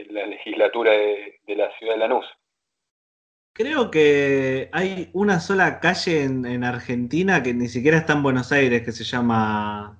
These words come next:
Speaker 2: Diego Maradona, si, si no me equivoco. Lo, lo escuché, lo había escuchado hoy, pero tendría que checar,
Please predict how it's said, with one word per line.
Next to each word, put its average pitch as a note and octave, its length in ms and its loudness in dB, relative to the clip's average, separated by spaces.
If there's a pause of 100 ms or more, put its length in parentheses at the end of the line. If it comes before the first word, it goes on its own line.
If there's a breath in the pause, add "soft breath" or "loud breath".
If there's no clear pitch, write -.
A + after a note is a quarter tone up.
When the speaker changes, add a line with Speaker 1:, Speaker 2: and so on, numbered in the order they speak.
Speaker 2:
Diego A#2+ 300 2
Maradona, A#2 540 2
si, A2+ 240 -6
si A#2+ 200 -4
no B2+ 180 2
me B2+ 120 4
equivoco. A#2+ 840 2 (580 soft breath)
Lo, A2+ 340 0
lo A#2 180 2
escuché, A#2 680 4
lo A2+ 100 4
había B2 140 4
escuchado B2 460 2
hoy, A2+ 120 2
pero A2 340 -2
tendría A#2+ 360 2
que A#2+ 100 -2
checar, B2 460 -2